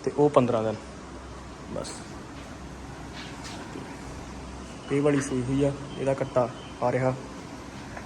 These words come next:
ਤੇ ਇਹ ਦੇਖਾਂਗੇ ਹੁਣ ਕੱਟਾ ਦੇਣਗੇ ਕੱਟੀਆਂ, ਦੇਖੋ ਕੀ ਬਣਦਾ।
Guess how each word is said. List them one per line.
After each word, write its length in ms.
ਤੇ 140
ਇਹ 140
ਦੇਖਾਂਗੇ 320
ਹੁਣ 60
ਕੱਟਾ 320
ਦੇਣਗੇ 420
ਕੱਟੀਆਂ, 280
ਦੇਖੋ 220
ਕੀ 180
ਬਣਦਾ। 300